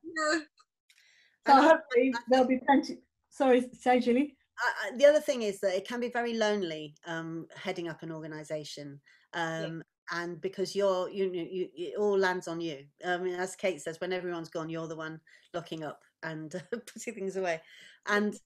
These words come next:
Speaker 3: and, uh, and actually things like networks like this that we have here,
Speaker 1: Yeah.
Speaker 3: we learn from each other.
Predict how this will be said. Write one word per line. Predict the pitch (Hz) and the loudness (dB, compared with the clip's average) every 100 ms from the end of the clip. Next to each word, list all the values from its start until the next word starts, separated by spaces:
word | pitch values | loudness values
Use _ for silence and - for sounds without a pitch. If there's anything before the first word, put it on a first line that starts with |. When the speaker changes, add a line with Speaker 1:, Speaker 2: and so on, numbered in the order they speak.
| - | -6
Speaker 3:
and, | 214 208 - - | -4 -4 -10 -6
uh, | 208 190 190 | -2 -2 -2
and | 202 190 - _ _ _ - | -6 -8 -12 _ _ _ -4
actually | 214 - - 196 165 165 165 - | -4 -4 -6 -6 -6 -8 -10 -8
things | 233 233 220 - | -6 -4 -6 -4
like | 196 180 - _ _ _ _ _ _ _ - | -4 -4 -8 _ _ _ _ _ _ _ -8
networks | 202 214 - - 180 - - | -4 -4 -4 -6 -6 -6 -12
like | 165 139 | -12 -4
this | 190 - - | -4 -4 -12
that | 175 156 | -10 -8
we | 175 | -8
have | 160 160 - | -8 -10 -8
here, | 180 170 151 160 _ - - 180 | -8 -6 -8 -12 _ -20 -18 -12
Speaker 1:
Yeah. | 165 214 | -10 -6
Speaker 3:
we | 202 | 0
learn | 208 214 233 | 2 2 0
from | - 180 | -6 -10
each | 156 - - | -12 -12 -12
other. | 143 143 143 | -12 -12 -16